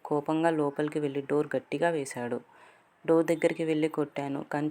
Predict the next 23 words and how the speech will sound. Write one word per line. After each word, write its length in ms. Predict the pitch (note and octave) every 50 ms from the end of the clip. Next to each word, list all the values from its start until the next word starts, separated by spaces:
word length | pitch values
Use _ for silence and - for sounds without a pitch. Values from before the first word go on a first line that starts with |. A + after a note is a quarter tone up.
| - C#3+
చాలాసేపు 460 | C#3 C#3 C#3 D3 D3 - D#3 D3+ D3 C#3
డోర్ 200 | D3 C#3+ C#3+ C#3+
దగ్గర 300 | C#3 D3 C#3+ - D3 D3+
కూర్చొనే 640 | D3+ - C#3+ C3+ - - - - E3 C#3 C#3+ C#3+ D3
ఉన్నాను. 460 | D3 C#3 C3+ C3+ C3 C3 C3+ C3+ C#3+ - - - - - - _ _ _ _ - D#3
దీపక్, 280 | D#3 D#3+ - D#3+ D3
దీపక్ 440 | C#3+ - D3+ D3+ D3+ D3+ D3 - -
అని 120 | C#3+ C#3
అరుస్తూనే 580 | C3+ C3+ C3 C3 - - - D3+ D3 D3 C#3+ D3+
ఉన్నాను, 500 | D#3 D3+ C#3+ C#3 C#3 C3+ C3 C3+ C3+ - - -
కానీ 180 | C#3 C#3 C#3+ C3+
దీపక్ 400 | C3 C#3 C#3 - D3 C#3+ - D3
మాత్రం 320 | C#3 C3+ - - D#3 D3
డోర్ 220 | C#3 C#3 C3+ C3+
ఓపెన్ 280 | C3+ B2+ - C3+ C#3 D3 - -
చేయలేదు. 440 | D3+ C#3+ B2+ B2+ B2+ B2+ B2 C3 C3 - - - - - - - - _ - -
నాకు 160 | D3+ D3 C#3+ - - D3
చాలా 140 | C#3 C#3 C#3+
భయమేసింది. 840 | C3+ C3+ C3 C3 C#3 C#3+ D3 C#3+ - - C#3 B2+ B2 A#2+ A#2+ - - _ _ _ _ - _ _ _ -
పాప 260 | C3+ C3+ C3+ - D3
ఏమో 380 | D3 D3+ D3+ D3 D3 D3+ D#3 D#3
ఏడుపు 380 | D3+ D3 C#3+ C#3+ C#3+ - D3
ఆపలేదు. 640 | C#3+ C3+ - - B2+ B2 B2 B2+ B2 B2 B2 C3